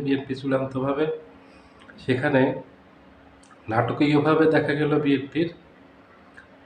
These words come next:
অনেক ত্যাগী নেতা, গত সতেরো বছরে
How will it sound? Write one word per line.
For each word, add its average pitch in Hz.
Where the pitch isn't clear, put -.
অনেক 135
ত্যাগী 156
নেতা, 98
গত 120
সতেরো 123
বছরে 143